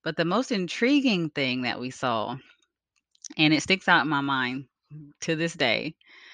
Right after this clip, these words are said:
there was a little boy about three years old walking with his hands in his pockets. And, I mean, he looked super serious, like he was just contemplating the troubles of the world. Not standing far from him was a man with his hands in his pockets, and he had the same exact expression.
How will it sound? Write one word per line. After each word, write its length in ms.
there 100
was 140
a 60
little 240
boy 320
about 320
three 180
years 260
old 300
walking 340
with 140
his 140
hands 320
in 80
his 120
pockets. 600
And, 180
I 120
mean, 200
he 200
looked 220
super 380
serious, 600
like 200
he 280
was 240
just 200
contemplating 840
the 80
troubles 460
of 120
the 100
world. 380
Not 320
standing 340
far 320
from 180
him 220
was 160
a 60
man 300
with 140
his 140
hands 380
in 80
his 160
pockets, 600
and 80
he 140
had 240
the 140
same 440
exact 420
expression. 600